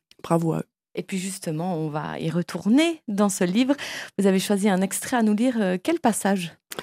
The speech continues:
Speaker 1: Alors, le passage où elle s'envole, réaliser son rêve. Quelques coups d'aile plus tard,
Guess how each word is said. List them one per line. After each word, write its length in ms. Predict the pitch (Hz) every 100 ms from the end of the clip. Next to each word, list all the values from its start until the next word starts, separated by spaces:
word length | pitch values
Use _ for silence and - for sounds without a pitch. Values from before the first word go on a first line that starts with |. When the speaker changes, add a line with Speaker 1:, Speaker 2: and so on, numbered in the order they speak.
| - _
Speaker 1:
Alors, 200 | 180 170
le 80 | 165
passage 360 | - 180 185 190
où 80 | 165
elle 80 |
s'envole, 600 | 156 165 156 160 165 156 165 170 -
réaliser 380 | 170 160 160
son 180 | 156 151
rêve. 320 | 147 - - - _ _ _ _ _ - - - - - - _ _
Quelques 300 | 269 302 180
coups 220 | - 240
d'aile 180 | 240 254
plus 180 | - 180
tard, 400 | - 165 214